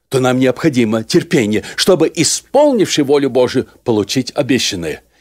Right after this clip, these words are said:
Ибо еще немного, очень немного, и грядущий придет и не замедлит. Праведный верою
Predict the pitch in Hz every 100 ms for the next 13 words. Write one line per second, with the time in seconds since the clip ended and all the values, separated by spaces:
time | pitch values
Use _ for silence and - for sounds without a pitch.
0 | _ 165 165 160 160 - 175 180 202 240
1 | 247 240 143 139 - 285 - 170 139 120
2 | 104 95 95 - - 180 127 139 240 277
3 | 254 240 220 180 190 - 185 143 135 147
4 | 147 95 76 80 - _ _ _ _ _
5 | _ _ _ - 165 104 85 101 95 -
6 | _ _ _ _ _ 95 135 123 85 85
7 | 78